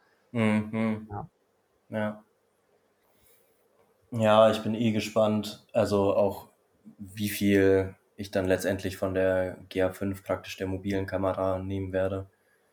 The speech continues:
Speaker 1: Ähm, aber ich wollte sie halt einfach mitnehmen, damit ich ein bisschen Variation habe, weil wenn ich einfach immer nur konstant, äh, auf dem Stativ und draufhalte und so weiter und du schaust dir da so ein vierzig Minuten Video an oder sowas, das ist halt auch langweilig.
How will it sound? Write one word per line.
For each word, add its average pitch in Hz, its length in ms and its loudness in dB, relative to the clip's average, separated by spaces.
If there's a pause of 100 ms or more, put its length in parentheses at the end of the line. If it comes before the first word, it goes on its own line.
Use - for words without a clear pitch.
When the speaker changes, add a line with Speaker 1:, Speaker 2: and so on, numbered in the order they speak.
(420)
Speaker 1:
Ähm, 92 340 0
aber - 180 -4
ich 98 120 -4
wollte 104 160 2
sie 101 60 4
halt 95 100 2
einfach 95 180 0
mitnehmen, 95 460 0
damit 92 280 0
ich - 460 -8
ein 92 160 -20
bisschen 98 360 -2
Variation 92 540 0
habe, 90 120 -2
weil 87 80 -6
wenn 92 120 0
ich 90 120 -2
einfach 90 180 -2
immer 95 160 0
nur 95 240 2
konstant, 95 800 -4
äh, 95 240 -2
auf - 200 -6
dem 95 300 -8 (340)
Stativ 107 580 2
und 98 420 -6
draufhalte 98 640 2
und 98 100 -4
so 92 120 -12
weiter 95 560 2
und 98 80 -8
du 92 60 -8
schaust 95 260 -2
dir 98 60 -2
da 95 100 0
so 92 120 -4
ein 92 60 -8
vierzig - 320 -8
Minuten 101 420 -6
Video 95 280 -2
an 92 160 -4
oder 92 200 -8
sowas, 92 360 -6
das - 140 -14
ist - 180 -12
halt 82 100 -14
auch 90 180 -12
langweilig. 87 500 -10